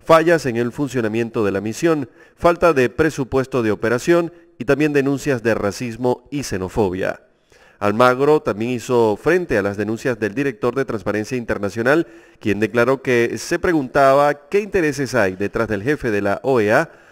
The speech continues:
para debilitar la masi. El secretario general de la O E A respondió que la transparencia implica escuchar y analizar las diferentes posiciones antes de sembrar dudas en defensa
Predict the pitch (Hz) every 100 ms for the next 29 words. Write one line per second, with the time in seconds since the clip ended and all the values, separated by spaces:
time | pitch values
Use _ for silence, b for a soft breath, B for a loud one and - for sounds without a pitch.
0 | B - 170 170 160 165 160 160 110 98
1 | 95 101 120 95 - 101 98 - 143 147
2 | 180 175 143 135 139 143 127 123 135 131
3 | 123 143 - 127 131 - 135 131 147 151
4 | 135 107 107 175 - 127 117 123 120 -
5 | 101 101 95 131 131 139 - 151 - 151
6 | 139 180 190 170 120 107 104 151 156 -
7 | b b 98 92 95 95 110 117 120 110
8 | 98 95 127 127 117 139 185 180 143 107
9 | 110 101 104 110 117 117 156 127 104 -
10 | b b b 170 143 - 123 117 127 120